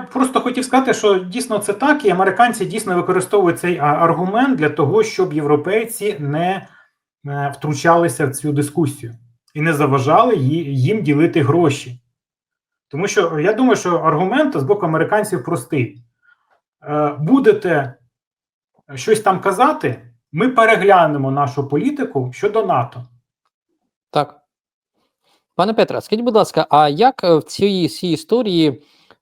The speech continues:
Speaker 2: можна розцінювати, які робити можна прогнози щодо візиту такого дуже швидкоплинного, е, президента Франції Макрона до Пекіну?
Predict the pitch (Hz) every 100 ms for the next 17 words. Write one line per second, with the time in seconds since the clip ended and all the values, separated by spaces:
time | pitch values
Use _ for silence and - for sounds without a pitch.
0 | - 139 135 131 120 117 _ 196 208 220
1 | 147 131 - - 165 160 143 135 - 120
2 | 110 147 147 208 214 165 127 139 160 185
3 | 160 160 143 139 131 120 143 180 151 151
4 | 143 143 _ _ _ _ - 226 190 180
5 | 160 202 196 147 139 123 123 - _ _
6 | 135 - 175 151 139 123 117 123 165 135
7 | 135 135 - 147 151 - 113 151 226 143
8 | 117 101 95 120 175 _ _ _ - 123
9 | 117 139 151 175 156 170 170 156 151 143
10 | - 196 190 170 - 120 175 175 - 113
11 | 101